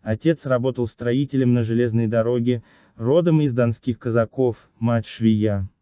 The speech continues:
Люба с детства мечтала стать артисткой, любила танцевать и петь.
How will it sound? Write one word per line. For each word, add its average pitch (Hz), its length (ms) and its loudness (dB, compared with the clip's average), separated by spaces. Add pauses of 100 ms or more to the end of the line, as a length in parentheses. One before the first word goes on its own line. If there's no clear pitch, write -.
(440)
Люба 170 320 8
с 147 80 0
детства 214 400 4
мечтала 196 500 6
стать 190 320 2
артисткой, 160 720 2
любила 120 480 6
танцевать 135 580 0
и 143 60 2
петь. 117 420 0